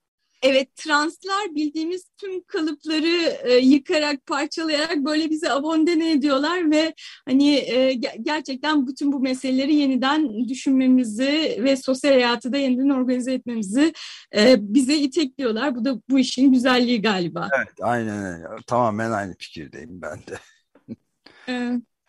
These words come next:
Speaker 1: böyle Eurotopics bülteninden bu haftalık bu kadar. Gelecek hafta görüşmek üzere.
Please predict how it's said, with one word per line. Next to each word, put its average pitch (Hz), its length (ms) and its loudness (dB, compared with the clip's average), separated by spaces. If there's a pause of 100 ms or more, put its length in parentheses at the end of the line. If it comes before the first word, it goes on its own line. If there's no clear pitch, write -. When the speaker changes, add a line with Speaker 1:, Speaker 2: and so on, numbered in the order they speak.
Speaker 1:
böyle 320 500 8
Eurotopics 330 800 4
bülteninden 320 800 4
bu 320 120 -2
haftalık 311 460 -2 (180)
bu 294 100 -8
kadar. 320 400 0
Gelecek 294 480 0
hafta 277 280 -4
görüşmek 339 500 0
üzere. 214 440 0